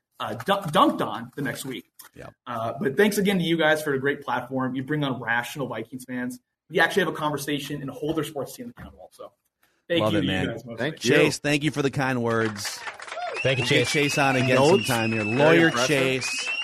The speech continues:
Speaker 4: Clunk, clunk.
Speaker 2: Bringing the great predictions, the parameters. All right, we'll get Chase on in his jean jacket game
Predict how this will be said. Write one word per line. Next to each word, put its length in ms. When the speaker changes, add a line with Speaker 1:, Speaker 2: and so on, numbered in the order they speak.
Speaker 4:
Clunk, 260
clunk. 20
Speaker 2:
Bringing 280
the 80
great 280
predictions, 480
the 80
parameters. 840
All 80
right, 280
we'll 120
get 160
Chase 260
on 200
in 100
his 140
jean 260
jacket 500
game 460